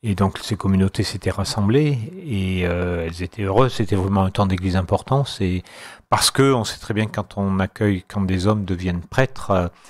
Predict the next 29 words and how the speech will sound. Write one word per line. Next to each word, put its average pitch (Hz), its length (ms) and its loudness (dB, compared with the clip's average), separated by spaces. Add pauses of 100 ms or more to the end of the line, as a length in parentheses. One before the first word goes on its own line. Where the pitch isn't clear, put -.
(300)
ben 95 160 0
c'est, 92 480 -2
c'est 92 460 -6 (180)
un, 92 300 -6 (880)
un 110 160 2
aspect 120 320 2
qui - 160 -8
vient 101 640 2
conforter - 480 -2
notre 107 220 -4
église 117 240 0
dans 107 80 2
ce - 100 -8
qu'elle 95 160 -2
a 92 60 4
à 90 80 2
vivre, 110 320 -4
hein. 90 120 -4 (220)
Alors 95 200 0
pour, 90 400 0
euh, 87 340 0
répondre 104 320 2
un 98 60 0
peu 104 100 0
à 98 40 4
votre 92 200 -2
question, 135 360 0
ce - 80 -10
que, 98 200 0